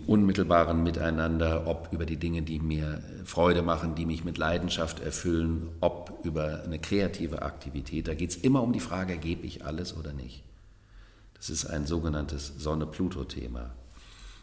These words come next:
Gehe ich voll rein oder kontrolliere ich das voll reingehen, indem ich die anderen mit einem gewissen grundsätzlichen Abstandshalter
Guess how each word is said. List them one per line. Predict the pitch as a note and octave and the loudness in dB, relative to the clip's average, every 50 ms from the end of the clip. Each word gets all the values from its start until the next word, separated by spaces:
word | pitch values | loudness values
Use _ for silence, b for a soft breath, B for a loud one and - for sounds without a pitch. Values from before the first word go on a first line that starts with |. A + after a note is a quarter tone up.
| B B - | B B -2
Gehe | - E2+ F#2 G#2+ A#2 A2 | 2 6 8 8 8 8
ich | - G#2+ F#2+ - - - - - - - | 6 4 0 0 -6 -10 -12 -14 -12 -8
voll | - - - - - A#2 A#2 B2+ C3 | -4 -2 -2 0 4 6 6 8 6
rein | C3 A2+ A2 G#2+ G#2+ G#2+ A2+ A2 A2+ A#2 A#2+ A#2 A#2 - - | 6 6 6 4 4 4 4 4 2 2 0 -2 -4 -4 0
oder | F2 F2 F#2 F#2+ A2+ A2+ A#2+ B2+ C3+ C3+ B B B B B B B B B B B B B - - - - - | 2 4 6 6 8 6 6 6 4 2 B B B B B B B B B B B B B -20 -20 -18 -16 -2
kontrolliere | - G2+ G2+ G2 G2 - F#2+ F#2+ F#2 F#2 G#2+ B2 B2 B2+ | 2 4 4 4 4 4 6 6 8 8 6 6 6 4
ich | - A#2 - - | 4 2 2 0
das | - G#2 - | 0 -2 0
voll | - - - - A2 G#2+ G#2+ | 0 -2 2 4 6 6 6
reingehen, | G2 F2 E2+ E2+ F2+ F#2+ G2 G2+ G#2 G2+ F#2+ F#2 F#2+ G#2 G#2 A2 A#2 A2+ | 6 4 4 4 6 6 4 4 2 2 0 2 2 4 4 4 2 2
indem | - G2+ F2+ F2 E2 F#2 F2+ F2 | 0 -2 -2 0 0 0 0 0
ich | F2+ F2 - | 0 -2 -4
die | - C2+ - | -6 -6 -4
anderen | - F2 G2 G#2+ A2+ G#2+ G#2+ A2 G#2 | -2 0 0 0 0 0 0 0 0
mit | F#2+ E2 F2 | 0 -2 -2
einem | E2+ E2 E2+ | -2 -2 -2
gewissen | E2 E2 F2 F2+ E2+ - F2+ | 0 0 -2 -2 0 -2 -2
grundsätzlichen | E2+ D#2+ E2+ F#2+ G2+ G2 - - - - - - - - E2+ - - - D#2 D#2 D#2+ D#2+ | -2 -2 0 0 0 -2 -4 -8 -12 -14 -16 -8 -6 -6 -4 -4 -6 -6 -6 -6 -4 -4
Abstandshalter | - F#2 F2 - - - D#2+ D#2 D2+ - - - - D#2+ D#2 D#2 D#2+ D#2+ D2 | -2 -2 -4 -4 -4 -4 -4 -4 -4 -6 -8 -4 -2 0 0 0 0 -2 -4